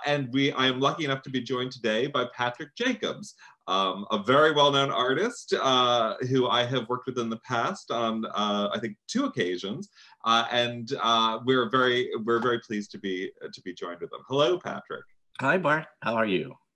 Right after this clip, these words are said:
Speaker 1: I'm very well, thank you. And I see you've got a very interesting background. Where are you, uh, coming to us from today?
Speaker 2: Uh, this is the, um, so I'm talking to you from my studio. In the background is, uh, some printmaking,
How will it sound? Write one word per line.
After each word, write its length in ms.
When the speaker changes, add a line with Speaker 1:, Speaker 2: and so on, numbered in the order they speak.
Speaker 1:
I'm 260
very 220
well, 460
thank 280
you. 160
And 160
I 160
see 180
you've 140
got 160
a 60
very 340
interesting 380
background. 600
Where 200
are 60
you, 320
uh, 240
coming 360
to 120
us 180
from 220
today? 340
Speaker 2:
Uh, 100
this 200
is 120
the, 320
um, 300
so 140
I'm 200
talking 240
to 80
you 60
from 140
my 120
studio. 720
In 220
the 80
background 680
is, 420
uh, 160
some 220
printmaking, 720